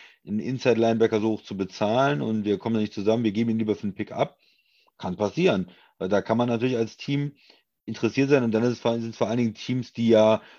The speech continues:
irgendwo schon vielleicht Richtung Playoffs gucken oder schon ein ganz gutes Roster haben, äh, wo, wo er dann noch den Unterschied dann auch machen könnte, ne? Ähm, ich würde vermuten, immer bei so einem, bei so einem Spieler, dass er auch in Tampa bleibt, dass es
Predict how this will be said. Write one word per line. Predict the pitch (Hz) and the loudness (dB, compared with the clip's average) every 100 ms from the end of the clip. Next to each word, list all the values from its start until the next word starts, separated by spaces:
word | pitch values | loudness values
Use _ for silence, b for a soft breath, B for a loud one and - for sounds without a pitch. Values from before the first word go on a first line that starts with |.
| B | B
irgendwo | 107 113 120 | -2 2 2
schon | - 120 | 2 0
vielleicht | 117 110 110 110 | 2 4 4 2
Richtung | 117 110 | -4 -6
Playoffs | 101 113 113 95 | 0 4 4 0
gucken | - 110 107 | -6 -6 -2
oder | 104 101 | -2 -2
schon | 113 | -2
ein | 107 | -2
ganz | 101 | -4
gutes | - 107 92 | -6 -6 0
Roster | 107 - 104 | 0 0 0
haben, | 95 110 98 - B B B | 0 0 -2 -6 B B B
äh, | - 76 | -8 -6
wo, | 73 92 73 101 107 95 | -8 -12 -10 -4 -2 0
wo | 107 | 2
er | 101 | 2
dann | 101 98 98 95 87 76 95 _ _ _ _ - | 2 0 -2 -6 -10 -12 -14 _ _ _ _ -6
noch | 98 98 - - - _ - | -4 -4 -10 -20 -20 _ -10
den | 107 | -4
Unterschied | 113 147 131 113 101 | -2 0 0 0 -2
dann | 95 | -2
auch | 92 90 | -4 -4
machen | 85 90 | -6 -6
könnte, | 85 85 80 | -8 -8 -6
ne? | 85 104 b b b b - | -6 -8 b b b b -16
Ähm, | 90 90 90 90 90 87 85 _ _ _ _ _ _ _ 98 | -8 -6 -4 -4 -4 -4 -8 _ _ _ _ _ _ _ -12
ich | - - | -6 4
würde | 123 123 | 4 4
vermuten, | 117 110 123 120 | 2 2 0 -4
immer | 113 120 107 | -4 -2 2
bei | 104 | 0
so | 104 | 2
einem, | 107 104 107 - - | 0 0 -4 -10 -14
bei | 85 98 | -6 -4
so | 104 | -2
einem | 110 | -4
Spieler, | - - 117 110 | -4 -2 4 4
dass | 101 95 | 4 -2
er | 92 95 | -6 -6
auch | 101 | -4
in | 95 | -6
Tampa | - 113 101 | -4 -2 -2
bleibt, | 85 92 123 - | 0 0 0 0
dass | 98 | -4
es | 98 95 | -4 -10